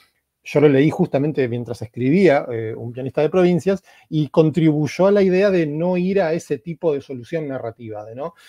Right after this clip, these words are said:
de no narrar la pandemia. Entonces tuve que inventarme de algún modo un recurso, eh, típico de la ciencia ficción, si se quiere, que es el de, como decías vos, los pasados alternativos,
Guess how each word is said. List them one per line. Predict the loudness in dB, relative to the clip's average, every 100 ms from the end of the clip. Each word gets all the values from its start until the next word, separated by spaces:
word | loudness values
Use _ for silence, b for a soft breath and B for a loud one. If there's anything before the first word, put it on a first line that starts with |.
| B
de | -4 0
no | 2
narrar | 2 4 4 4
la | 4 0
pandemia. | -2 -2 -2 -2 -4 -8 -10
Entonces | -8 -6 -6
tuve | -2 -2
que | 0
inventarme | -2 -2 -4 -2 -2 0 -2 -4
de |
algún | -6 -6 -4
modo | 0 2
un | 2 -2
recurso, | -4 -2 -2 -2 -4 -4 -2 -4 b b b
eh, | -8 -6 -8 -12 -20 _ _ _ -6
típico | -4 0 0
de | 0
la | -2
ciencia | -6 -10 -12
ficción, | -8 0 0 -2
si | -6
se | -6
quiere, | -2 0
que | 0
es | -6
el | -8
de, | -6 -8
como | -10 -10
decías | -6 0
vos, | 2 0 -2
los | -12
pasados | -14 -4 -2 -2 -4
alternativos, | -8 -8 -8 -4 0 0 -2